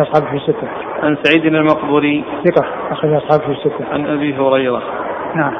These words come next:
Speaker 2: وروى يحيى بن سعيد القطان.
Speaker 1: ثقة أخرج أصحابه في الستة.
Speaker 2: هذا عن عبيد الله بن عمر عن سعيد المقبري فقال: "عن أبيه".
Speaker 1: يعني يروي عن أبيه، اللي هو أبوه، أبوه، آه، آه، سعيد، آه، أبي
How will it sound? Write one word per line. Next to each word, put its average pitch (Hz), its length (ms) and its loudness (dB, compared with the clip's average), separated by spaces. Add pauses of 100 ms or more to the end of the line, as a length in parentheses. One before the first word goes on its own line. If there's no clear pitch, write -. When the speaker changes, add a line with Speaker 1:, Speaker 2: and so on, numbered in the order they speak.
(160)
Speaker 2:
وروى 170 460 8
يحيى 165 160 4
بن 156 200 4
سعيد 160 320 4
القطان. 156 720 6 (600)
Speaker 1:
ثقة 151 320 2
أخرج 156 200 4
أصحابه 151 280 2
في 139 120 -4
الستة. 147 320 -4
Speaker 2:
هذا 156 580 4
عن 156 160 2
عبيد 160 220 4
الله 160 200 4
بن 151 160 2
عمر 160 220 4 (120)
عن 151 120 2
سعيد 160 200 2
المقبري 160 420 2
فقال: 156 340 6
"عن 160 280 4 (140)
أبيه". 151 400 4 (1120)
Speaker 1:
يعني 156 340 2
يروي 180 240 10
عن 156 160 6
أبيه، 156 220 6 (640)
اللي 160 140 2
هو 151 160 8
أبوه، 156 340 8
أبوه، 165 200 8 (240)
آه، 165 120 8 (320)
آه، 165 140 6 (100)
سعيد، 165 220 8 (520)
آه، 160 680 0
أبي 175 80 10